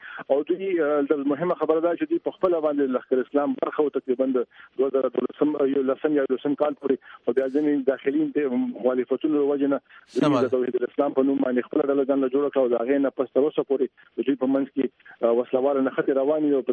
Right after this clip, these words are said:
Speaker 1: دغه غو-، نښتو کې په سلګونو کسان د دواړو اړخونو نه وژل شوي دي.
Speaker 2: آه، شینواري صاحب، د جګړه کې دا چې روانه ده، یو خوا پکې فوز دی، بل خوا، آه، توندلارې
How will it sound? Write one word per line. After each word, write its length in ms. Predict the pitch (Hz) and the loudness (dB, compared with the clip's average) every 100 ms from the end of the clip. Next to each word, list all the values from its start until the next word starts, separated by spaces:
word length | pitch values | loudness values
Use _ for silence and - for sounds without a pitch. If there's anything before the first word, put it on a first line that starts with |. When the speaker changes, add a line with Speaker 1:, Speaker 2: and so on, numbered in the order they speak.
| 131 | 0
Speaker 1:
دغه 120 | 131 123 | 2 2
غو-، 160 | 139 123 | 2 0
نښتو 260 | - 160 143 | -2 -2 -4
کې 60 | _ | _
په 60 | 113 | -4
سلګونو 360 | 127 123 151 131 | -2 0 0 0
کسان 200 | 120 139 127 | 0 0 0
د 60 | - | 0
دواړو 200 | 123 123 117 | 0 0 0
اړخونو 240 | - 127 123 | 0 0 2
نه 20 | |
وژل 220 | 107 110 - | 0 -2 -2
شوي 160 | 120 107 | -2 0
دي. 60 | 104 - - _ - | -2 -6 -20 _ -6
Speaker 2:
آه، 300 | 151 170 185 | 4 6 8
شینواري 400 | 170 220 240 277 | 6 4 4 4
صاحب، 160 | 277 226 | 0 -2
د 100 | 220 196 | 0 2
جګړه 220 | 196 226 220 | 4 2 2
کې 100 | 208 | 2
دا 60 | 196 | 4
چې 100 | 180 175 | 4 6
روانه 260 | 175 202 196 | 6 8 6
ده، 100 | 180 180 | 4 2
یو 80 | 175 | 2
خوا 120 | 175 | 0
پکې 260 | 151 - 143 | 0 -6 0
فوز 240 | 190 196 170 | 4 4 4
دی، 100 | 165 | -2
بل 160 | 151 160 | 0 0
خوا، 240 | - 147 143 135 | 2 4 6 4
آه، 240 | - 135 | -2 -4
توندلارې 480 | - 143 143 156 | -4 -2 4 4